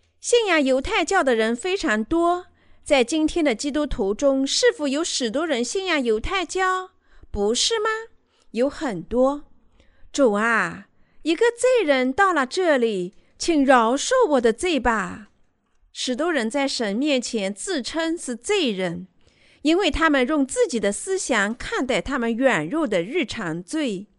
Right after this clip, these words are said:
即使世上有十亿多的基督徒，韩国有一千万的基督徒，这些人是遵循律法主义者。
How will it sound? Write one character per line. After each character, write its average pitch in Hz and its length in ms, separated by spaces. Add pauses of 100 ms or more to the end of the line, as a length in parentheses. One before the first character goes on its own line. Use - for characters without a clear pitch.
(500)
即 403 160
使 294 180
世 302 240
上 254 240
有 233 160
十 220 460
亿 381 180
多 247 220
的 196 100
基 247 220
督 240 160
徒， 196 360 (340)
韩 294 320
国 254 240
有 233 180
一 214 180
千 339 400
万 370 160
的 190 120
基 208 180
督 202 180
徒， - 360 (640)
这 466 160
些 415 180
人 254 240
是 240 220
遵 370 340
循 208 320
律 311 260
法 165 320
主 185 240
义 185 160
者。 175 320